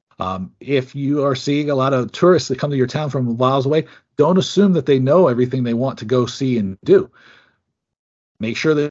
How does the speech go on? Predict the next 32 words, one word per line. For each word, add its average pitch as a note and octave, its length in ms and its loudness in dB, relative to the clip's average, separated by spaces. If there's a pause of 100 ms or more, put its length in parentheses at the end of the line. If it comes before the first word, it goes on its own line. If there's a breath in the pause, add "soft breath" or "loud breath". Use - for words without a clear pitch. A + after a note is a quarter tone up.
you're C3 260 0
getting A2+ 320 -4
in B2 80 -4
front G#3+ 240 0
of A#3 80 0
people, - 320 -14 (200)
right? C3 320 0
Uh, G#2 220 -6
if G#2+ 120 -8
you D#3 60 -2
talk D3+ 240 0
to C#3 60 -6
my B2+ 100 2
wife B2 260 0 (140)
about G#2 400 -6 (480)
the F2+ 180 -10
last G#2+ 580 -2
trip - 340 -6 (260)
we B2 80 -10
took B2+ 260 -6
to A#2+ 60 -6
London A2+ 580 -2
before G#2 360 -4
the G#2 140 -6
pandemic G2+ 580 -6
in F2 100 -10
two - 280 -6
thousand G2+ 500 -8 (100)
eighteen, D#3 400 -2 (300 loud breath)
<clears throat> - 260 -20
and, B2+ 600 -2
uh, A#2 120 -2